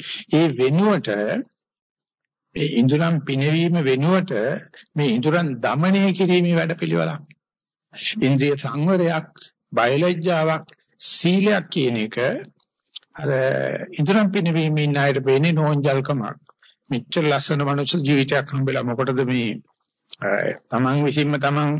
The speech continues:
ඉඳුරන් දමනය කරගන්න හදන්නේ? ඒ නිසා ඉඳුරන් පිනවන පැත්තට යනවා. අපි මේ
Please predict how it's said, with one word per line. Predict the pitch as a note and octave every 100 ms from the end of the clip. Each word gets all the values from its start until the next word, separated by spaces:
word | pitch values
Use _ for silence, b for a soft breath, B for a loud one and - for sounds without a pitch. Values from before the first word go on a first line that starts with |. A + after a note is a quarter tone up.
| D3+
ඉඳුරන් | C#3 C#3 C#3+ C#3+ D3+
දමනය | C#3+ C#3+ D3+ D#3
කරගන්න | D#3 C#3+ D3 C#3+
හදන්නේ? | - B2+ D3 C#3+
ඒ |
නිසා | C#3 D3+
ඉඳුරන් | E3 C3 C#3+ D3+
පිනවන | D3+ C#3 C#3
පැත්තට | C3+ B2 C#3
යනවා. | F3 C2+ - _ _ _ _ B B _
අපි | F3 G3
මේ | F3 E3+ F#3